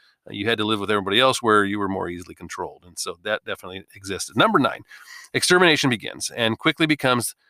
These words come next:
the mass killing, uh, legally called genocide. It is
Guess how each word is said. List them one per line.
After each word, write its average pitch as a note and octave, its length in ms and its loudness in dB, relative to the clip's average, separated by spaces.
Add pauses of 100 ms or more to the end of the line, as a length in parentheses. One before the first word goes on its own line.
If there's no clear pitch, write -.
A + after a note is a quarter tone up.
(260)
the C3+ 100 4
mass C3+ 360 4
killing, C#3+ 500 4
uh, A#2 680 2
legally C#3+ 500 0
called B2 480 0 (100)
genocide. G2+ 600 -8
It A2+ 100 -4
is A#2 260 -2